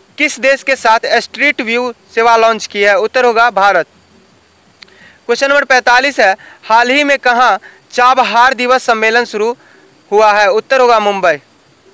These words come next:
क्वेश्चन नंबर छियालीस है, युवा वेटलिफ्टर अचिंता सूली ने सीडब्ल्यूजी दो हज़ार बाईस में कौन सा पदक जीता है? उत्तर होगा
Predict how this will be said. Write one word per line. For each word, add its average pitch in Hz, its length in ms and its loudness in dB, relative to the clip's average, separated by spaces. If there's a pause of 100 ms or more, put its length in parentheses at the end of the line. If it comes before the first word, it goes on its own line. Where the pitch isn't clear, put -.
(680)
क्वेश्चन 277 240 -2
नंबर 277 160 0
छियालीस 254 440 0
है, 208 140 2 (300)
युवा 247 220 0
वेटलिफ्टर 240 680 0 (640)
अचिंता 262 580 0
सूली 269 340 -4
ने 190 200 -2 (160)
सीडब्ल्यूजी 269 580 -2
दो 254 100 0
हज़ार 233 160 0
बाईस 247 300 0
में 240 100 -2
कौन 262 220 2
सा 269 120 0
पदक 208 280 -2
जीता 180 280 -2
है? 202 200 2 (200)
उत्तर 269 260 -2
होगा 247 280 2